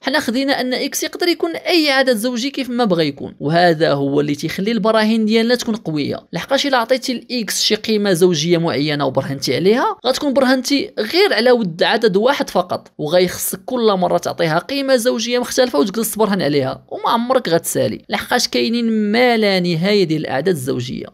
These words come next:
ولكن عدم افتراض أي شيء آخر حول إكس سوى أنه عدد زوجي، قدرنا نبينوا أن المبرهنة صحيحة لأي عدد زوجي كيف ما كان.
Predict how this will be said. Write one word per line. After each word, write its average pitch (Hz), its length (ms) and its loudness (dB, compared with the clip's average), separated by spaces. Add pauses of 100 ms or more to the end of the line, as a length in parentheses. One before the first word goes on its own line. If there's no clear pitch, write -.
(120)
ولكن 156 340 2
عدم 170 280 2
افتراض 175 540 2 (140)
أي 302 280 2
شيء - 360 -2
آخر 233 340 2
حول 202 400 2
إكس 185 460 -2
سوى 185 200 4
أنه 143 380 -2
عدد 131 220 0
زوجي، 240 520 2
قدرنا 294 400 0
نبينوا 196 440 0
أن 170 120 -4
المبرهنة 147 640 -2
صحيحة 135 480 -4
لأي 214 500 0
عدد 135 260 -2
زوجي 160 360 -4
كيف 214 220 -8
ما 127 180 -10
كان. - 220 -14